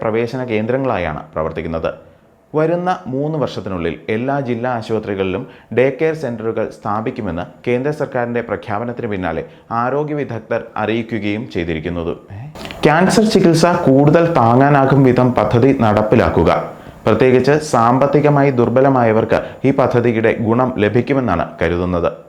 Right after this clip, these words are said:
പൊതുജന ആരോഗ്യത്തെ മുൻനിർത്തിയാണ് ഇത്തരത്തിൽ ഒരു പദ്ധതി ആരംഭിച്ചിരിക്കുന്നത്. ഇന്ത്യയിൽ ക്യാൻസർ രോഗികളുടെ എണ്ണം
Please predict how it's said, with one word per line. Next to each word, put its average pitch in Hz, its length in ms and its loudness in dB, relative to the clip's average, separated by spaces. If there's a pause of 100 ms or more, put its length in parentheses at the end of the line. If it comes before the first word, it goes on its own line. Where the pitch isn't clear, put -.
(280)
പൊതുജന 170 420 2 (220)
ആരോഗ്യത്തെ 135 520 0
മുൻനിർത്തിയാണ് 120 640 -2 (360)
ഇത്തരത്തിൽ 151 420 -2 (200)
ഒരു 131 120 0 (100)
പദ്ധതി 110 400 -2 (180)
ആരംഭിച്ചിരിക്കുന്നത്. 90 760 -6 (300)
ഇന്ത്യയിൽ 214 340 2 (120)
ക്യാൻസർ 170 400 0
രോഗികളുടെ 180 500 0
എണ്ണം 156 200 0